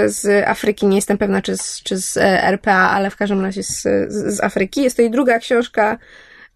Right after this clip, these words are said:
Em, poprzednia, The Zoo City, też od-, odbiła się pewnym echem. E, w każdym razie, em, to, co jest fajne w, e,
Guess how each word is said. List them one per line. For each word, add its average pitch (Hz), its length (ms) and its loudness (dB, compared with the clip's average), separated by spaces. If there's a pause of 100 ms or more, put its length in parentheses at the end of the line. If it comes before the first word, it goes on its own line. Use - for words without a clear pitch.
Em, 214 680 2 (260)
poprzednia, 240 680 2
The 220 160 0
Zoo 233 320 4 (120)
City, 202 480 0
też - 360 0
od-, 196 280 2
odbiła 220 380 4
się 208 160 -4
pewnym 208 320 2
echem. 262 280 2 (720)
E, 226 280 2
w - 60 -20
każdym 285 240 2
razie, 277 360 2
em, 240 460 2
to, 339 120 2
co 320 100 2
jest 392 140 2
fajne 302 360 2
w, - 200 -10
e, 208 360 4